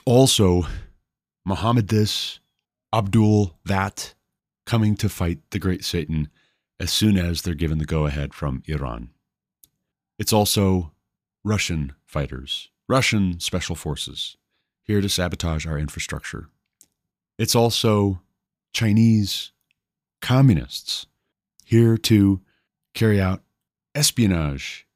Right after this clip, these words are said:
on American corporations and to steal intellectual property and to break into sensitive government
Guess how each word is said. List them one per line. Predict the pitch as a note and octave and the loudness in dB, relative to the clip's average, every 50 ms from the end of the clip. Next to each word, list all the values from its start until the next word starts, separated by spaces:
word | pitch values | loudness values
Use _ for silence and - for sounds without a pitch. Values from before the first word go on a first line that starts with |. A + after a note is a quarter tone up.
| _ _ _ _ _ _ _ - | _ _ _ _ _ _ _ -2
on | A#2+ B2 B2+ B2 B2 A#2+ B2 B2 A2+ G#2+ - _ _ _ _ _ _ - | 0 2 4 4 4 4 2 2 0 -2 -8 _ _ _ _ _ _ -2
American | A2+ A#2 A#2+ A#2 - - A2+ | 0 2 2 2 2 2 2
corporations | - A#2+ A#2 - - B2+ C#3 C#3 - - C#2+ C2+ - - - | 2 2 0 2 2 2 2 2 0 -4 -10 -10 -10 -12 -10
and | F#2+ F2 | -10 -8
to | - - | -6 -4
steal | - - - G2 G2+ G#2+ G#2 G2+ - | -4 -4 -2 0 0 2 0 0 -2
intellectual | E2+ F#2+ F#2+ F#2+ F#2 - - G#2 G2 | -2 -2 -2 -2 -2 -4 -4 -6 -4
property | - - A2 C3 - - - - - _ _ _ _ _ _ _ _ _ _ _ _ _ _ _ _ _ - | -2 -2 -2 -2 -2 -6 -10 -12 -12 _ _ _ _ _ _ _ _ _ _ _ _ _ _ _ _ _ -8
and | G2 G2+ G2+ | -4 -4 -2
to | - A2 | 0 0
break | F#2 A#2 A#2 B2 B2 - | 2 4 4 4 6 6
into | C3 C3+ D3 C#3+ G#2 F2+ F2+ E2+ - - A2+ A2 G#2+ G#2+ G#2+ G#2+ G#2+ _ _ _ _ _ _ _ _ _ _ _ _ - | 6 6 6 6 4 2 0 -2 -2 2 4 6 6 6 4 2 2 _ _ _ _ _ _ _ _ _ _ _ _ -10
sensitive | - - A#2+ B2 - B2+ A#2+ A2 F#2+ | -4 -4 -2 -2 -2 -2 -4 -4 -2
government | A2+ A2+ A2 A#2+ B2 G#2 F2+ E2 - - - - | -2 0 0 2 0 0 -2 -2 -4 -10 -14 -14